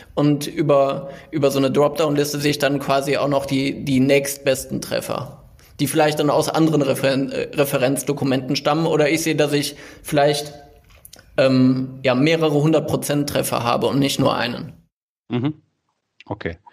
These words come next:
Speaker 2: Und letztendlich die Entscheidung, welcher Tarif passt, wenn es überhaupt Tarife gibt, äh, vielleicht im, im kleineren Gewerbe oder mittleren Gewerbegeschäft oder eben individuell anbieten muss,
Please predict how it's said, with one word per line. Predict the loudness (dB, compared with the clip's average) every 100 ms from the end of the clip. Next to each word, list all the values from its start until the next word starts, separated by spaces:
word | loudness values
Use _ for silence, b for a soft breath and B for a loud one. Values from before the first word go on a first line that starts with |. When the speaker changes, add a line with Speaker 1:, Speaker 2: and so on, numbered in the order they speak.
| B B B -4
Speaker 2:
Und | 0 2
letztendlich | 2 2 2
die | 4
Entscheidung, | 2 2 4 4 2
welcher | 0 0 0 -2 -6 -20 -20 -6
Tarif | -2 0 -2 -4
passt, | 0 0 0 -4
wenn | -4
es | -4 -10 _ _ -6
überhaupt | -6 -2
Tarife | 0 0 0
gibt, | -2 -2 -6 -10
äh, | -8 -8
vielleicht | -8 -8 -6
im, | -8
im |
kleineren | -2 0 0 0
Gewerbe | -2 0 2
oder | 2
mittleren | -2 -2 -2 0
Gewerbegeschäft | 2 0 0 -4 -6 0
oder | 2 4
eben | 2 0
individuell | 0 0 4 4
anbieten | 2 0 2
muss, | 2